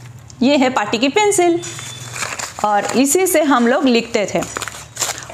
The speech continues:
और इसकी भी एक खासियत है, पहली बात तो ये इतनी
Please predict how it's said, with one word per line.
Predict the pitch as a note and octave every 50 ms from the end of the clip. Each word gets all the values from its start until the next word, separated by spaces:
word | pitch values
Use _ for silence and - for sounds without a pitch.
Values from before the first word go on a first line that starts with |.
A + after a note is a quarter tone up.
| - -
और | A3 A3+ G#3 F#3+
इसकी | C4 C4+ - - E4
भी | D4 E4
एक | D#4+ E4 -
खासियत | - B3+ G3+ G#3+ - C#4+ C#4 C4 -
है, | C#4 B3 F#4+ F4+ - - - - - - - - - - - - - - - - - - - - - - - - - - - - - - - -
पहली | B3 A#3+ B3+ C4+
बात | C4 B3 B3+ B3+ -
तो | -
ये | C4 B3+ A#3+
इतनी | A#3 - - B3 D#4+